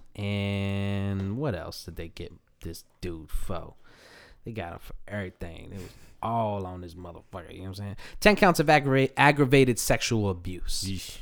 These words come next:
Speaker 1: That's what he got. That's this. And he pled not guilty, of
Speaker 2: Mm-hmm.
Speaker 1: course. He has maintained his innocence throughout this entire affair. So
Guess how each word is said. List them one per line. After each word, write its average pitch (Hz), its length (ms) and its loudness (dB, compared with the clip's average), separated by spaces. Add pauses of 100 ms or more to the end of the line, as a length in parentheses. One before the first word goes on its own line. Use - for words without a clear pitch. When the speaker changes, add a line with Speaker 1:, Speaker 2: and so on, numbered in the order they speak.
(240)
Speaker 1:
That's 123 220 4
what 113 80 6
he 104 80 2
got. 95 320 -2
That's 101 300 -4
this. - 440 -8 (300)
And 101 80 -10
he 143 100 4
pled 143 220 8
not 135 240 6
guilty, 113 420 2 (120)
of 92 140 -2
Speaker 2:
Mm-hmm. 85 80 -4
Speaker 1:
course. 90 460 -4
He 107 220 -4
has 98 320 0
maintained 107 480 2
his 95 140 0
innocence 104 500 0
throughout 98 280 2
this - 180 -6
entire 98 500 2
affair. 87 480 -2 (1080)
So 160 560 6